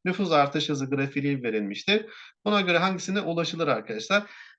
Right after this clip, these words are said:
Bakın özellikle sayısal takip eden öğrencilerin varsa bu soruları sınavda yapabilirler. Hani korkmasınlar. Grafik temelleri de var onların.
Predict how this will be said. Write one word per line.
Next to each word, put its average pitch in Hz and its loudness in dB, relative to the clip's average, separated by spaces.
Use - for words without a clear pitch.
Bakın 220 2
özellikle 208 4
sayısal 190 2
takip 185 2
eden 185 -4
öğrencilerin 180 2
varsa 175 0
bu 180 -6
soruları 170 0
sınavda 160 0
yapabilirler. 190 2
Hani 143 -2
korkmasınlar. 143 -2
Grafik 143 -6
temelleri 139 0
de 139 0
var 143 4
onların. 117 -2